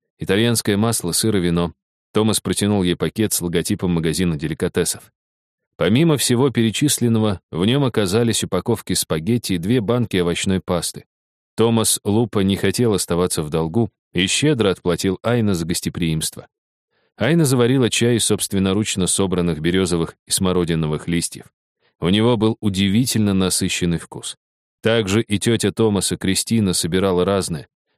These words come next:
Весной спаржу, потом мангольд и шампиньоны,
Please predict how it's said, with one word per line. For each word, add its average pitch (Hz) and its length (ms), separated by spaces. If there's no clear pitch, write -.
Весной 135 420
спаржу, 104 520
потом 113 440
мангольд 98 640
и 87 80
шампиньоны, 92 760